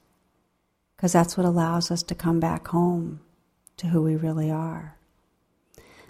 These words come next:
So I shared that with him, and then we explored, well, what does it mean really? How can you, when you're in fear, offer love to the fear? Because your whole biochemistry and mind is not in a loving place, right?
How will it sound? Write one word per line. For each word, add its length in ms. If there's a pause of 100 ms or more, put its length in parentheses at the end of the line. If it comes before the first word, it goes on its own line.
So 640
I 100
shared 460
that 200
with 200
him, 280
and 160
then 140
we 160
explored, 640
well, 140
what 140
does 260
it 100
mean 360
really? 600 (400)
How 240
can 240
you, 140
when 160
you're 160
in 80
fear, 500
offer 340
love 320
to 80
the 120
fear? 360
Because 480
your 140
whole 500 (100)
biochemistry 1000
and 180
mind 380
is 160
not 240
in 120
a 60
loving 360
place, 440
right? 360